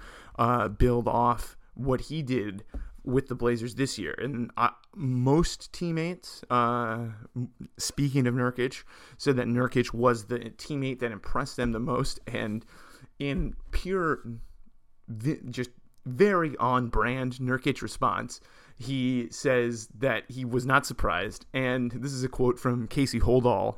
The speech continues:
that I'm, uh, quoting here, uh, from the exit interviews. "I'm coming from a village with two hundred houses.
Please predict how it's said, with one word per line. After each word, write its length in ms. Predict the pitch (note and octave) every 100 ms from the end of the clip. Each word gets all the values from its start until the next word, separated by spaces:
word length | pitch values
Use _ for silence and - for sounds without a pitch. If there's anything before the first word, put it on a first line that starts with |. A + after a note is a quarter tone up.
| -
that 140 | C3
I'm, 340 | A2 A2 A2 -
uh, 240 | A2+ G#2+
quoting 440 | G#2 - B2 A#2+ A#2
here, 380 | A2 A2 A2 - - - -
uh, 180 | - A#2
from 160 | A2 C3
the 140 | B2
exit 240 | B2+ A#2+ A#2
interviews. 520 | A#2 A#2 A2 A2 - - - _ _ _ - -
"I'm 160 | C3+
coming 400 | C3 E3 F3 E3+
from 520 | C#3+ D3+ C3+ B2+ A#2 - _ _ B2+
a 60 |
village 480 | B2 C#3 C3+ C3 A2+
with 240 | A#2 B2
two 220 | - D#3+ C#3
hundred 300 | C3+ A#2+ A2+
houses. 600 | G2+ G#2 A2 G#2 A2